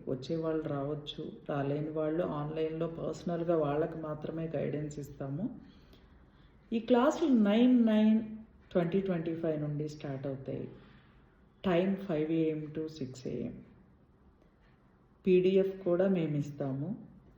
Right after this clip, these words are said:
చాలా అద్భుతమైన విషయాలు ఉన్నాయి. మీరు ఎవరన్నా ఆన్‌లైన్ ఈ మనీ సీక్రెట్స్ క్లాస్లో జాయిన్ అవ్వాలనుకుంటే మా యొక్క కాంటాక్ట్ నెంబర్ సెవెన్ సెవెన్ జీరో టూ ఫైవ్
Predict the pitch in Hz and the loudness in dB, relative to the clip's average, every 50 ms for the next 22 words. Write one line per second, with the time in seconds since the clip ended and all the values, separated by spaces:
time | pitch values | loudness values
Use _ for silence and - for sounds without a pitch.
0 | - - _ _ _ _ - _ _ _ _ - _ _ - _ - - - - | -20 -20 _ _ _ _ -20 _ _ _ _ -20 _ _ -20 _ -20 -20 -16 -8
1 | - 156 151 165 185 202 202 202 190 175 165 - 190 185 196 196 180 180 175 175 | -6 -2 0 4 4 6 6 6 6 4 4 2 2 4 4 4 4 2 0 0
2 | 175 175 165 160 147 - - 147 147 139 139 139 139 139 139 139 127 - - - | -2 -2 -2 -4 -4 -6 -4 -4 -2 -2 -2 -2 -4 -4 -4 -4 -6 -8 -10 -14
3 | - - - - - - 160 160 156 151 151 139 135 135 143 147 151 151 156 156 | -18 -20 -20 -20 -10 -6 -4 -2 -2 0 0 0 0 0 -2 -2 -2 -4 -4 -4
4 | 165 - - - - - - 147 147 147 147 156 156 151 - - - - 180 160 | -6 -8 -10 -14 -16 -12 -8 -4 -2 -2 -2 -2 -2 -2 -4 -6 -8 -8 -6 -6
5 | 156 147 147 143 147 160 175 170 - 180 175 - 156 156 151 - - - - 156 | -4 -2 -2 0 0 -2 -2 0 -2 -2 -2 0 -2 -2 -2 -2 -10 -12 -8 -6
6 | 147 143 143 143 143 - 151 151 143 143 131 131 135 139 143 139 143 139 135 139 | -6 -4 -6 -6 -6 -8 -6 -6 -4 -2 -2 -2 -2 -2 -4 -4 -4 -4 -2 -2
7 | 135 135 135 127 - 123 131 131 - 160 - - - - - - - - - - | -2 -2 -4 -4 -4 -6 -6 -4 -4 -8 -8 -10 -12 -16 -20 -20 -20 -20 -20 -20
8 | - - - - - - - _ _ _ _ _ _ _ _ - 175 160 165 165 | -20 -20 -20 -20 -20 -20 -20 _ _ _ _ _ _ _ _ -8 -4 -2 0 0
9 | 165 165 - 175 160 - - 165 170 190 202 220 226 214 220 - 190 175 165 165 | 0 0 -2 -4 -4 -2 -2 -2 0 2 4 4 4 2 2 0 -2 -2 0 0
10 | 165 170 180 - - 170 151 143 151 165 180 170 - 165 156 147 156 156 156 170 | 0 0 -2 -2 -2 -4 -2 -2 0 -2 -2 -2 -4 -4 -4 -4 -4 -6 -8 -10
11 | - - - - 151 156 160 160 160 165 165 170 170 165 - 160 147 147 147 147 | -12 -12 -14 -12 -6 -2 -2 0 0 2 0 0 -2 -2 -2 -2 -2 -2 -4 -4
12 | - 147 147 143 143 | -4 -4 -4 -4 -4